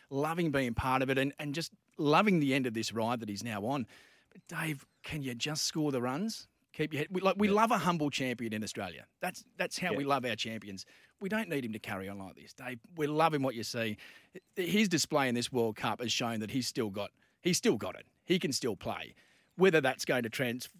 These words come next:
Speaker 1: you know, transform into test, into the test arena, the, um, in, you know, come December.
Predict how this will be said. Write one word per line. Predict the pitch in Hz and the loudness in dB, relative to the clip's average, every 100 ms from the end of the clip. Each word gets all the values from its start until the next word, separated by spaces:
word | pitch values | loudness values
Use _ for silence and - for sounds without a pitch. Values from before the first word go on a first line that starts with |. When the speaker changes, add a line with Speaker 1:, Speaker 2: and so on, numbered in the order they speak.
| _ | _
Speaker 1:
you | 135 | -8
know, | 104 123 - _ _ _ _ | -8 -8 -14 _ _ _ _
transform | - 123 113 127 | -6 -4 -2 -2
into | 120 127 117 113 - | -2 0 -2 -2 -6
test, | 143 139 | -4 -4
into | - 123 | -4 -6
the | 110 | -2
test | 151 135 127 | 0 0 0
arena, | 117 117 117 | -2 -2 -2
the, | 117 113 | -4 -4
um, | 113 107 107 _ - - _ _ - | -2 -4 -6 _ -20 -20 _ _ -8
in, | 120 117 110 101 85 87 117 | -6 -4 -6 -10 -18 -18 -12
you | |
know, | 107 107 | -10 -8
come | - 117 | -6 -4
December. | 101 - 120 117 87 | -2 -2 -2 -2 -4